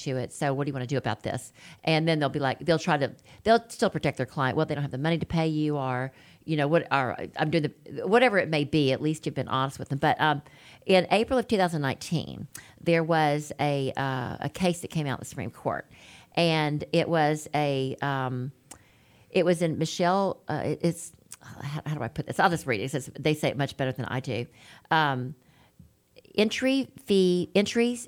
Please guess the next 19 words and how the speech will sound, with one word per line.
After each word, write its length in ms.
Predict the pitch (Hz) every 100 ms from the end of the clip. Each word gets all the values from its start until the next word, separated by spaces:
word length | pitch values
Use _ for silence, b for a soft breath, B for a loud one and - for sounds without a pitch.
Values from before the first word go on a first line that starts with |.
| -
fee 140 | 185
award, 420 | 175 165 160 160
fee 200 | 156 175
award 340 | 175 165 160 156
factors, 500 | 151 151 156 147 -
fee 240 | 175 180
calculation 800 | 170 175 165 160 139 143 - 147
method, 420 | 139 139 147 139 - B B B B
uh, 100 | 160
fee 220 | - 214
entitlement, 600 | 196 156 165 151 151 139
fee 240 | 220 226 -
issues 400 | 175 - 170 160
on 140 | 143
appeal, 400 | 139 - 143 139
fee 280 | - 233 247
jurisdiction, 680 | 196 160 165 151 - 160 151
fee 260 | - 339
requests, 480 | 247 190 139 151 -